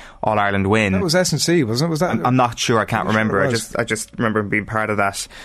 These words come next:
Speaker 1: uh, long list of backroom, uh, um, uh, people involved in, in that squad.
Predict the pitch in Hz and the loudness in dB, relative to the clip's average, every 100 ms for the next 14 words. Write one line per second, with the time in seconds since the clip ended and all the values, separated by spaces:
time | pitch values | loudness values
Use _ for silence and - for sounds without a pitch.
0 | - - 95 101 117 113 101 117 113 92 | -6 -2 0 2 2 2 2 0 -2 -2
1 | 107 110 110 98 98 101 98 95 92 95 | -4 -2 -2 0 0 2 2 2 0 -2
2 | 95 104 95 92 92 90 - - - 98 | -4 -2 0 0 -2 -4 -8 -8 -4 -2
3 | 92 - 117 107 95 92 98 98 98 92 | -4 -2 -2 0 0 0 0 0 -2 -2
4 | - 95 98 - 104 98 92 | -2 -2 -4 -2 0 2 0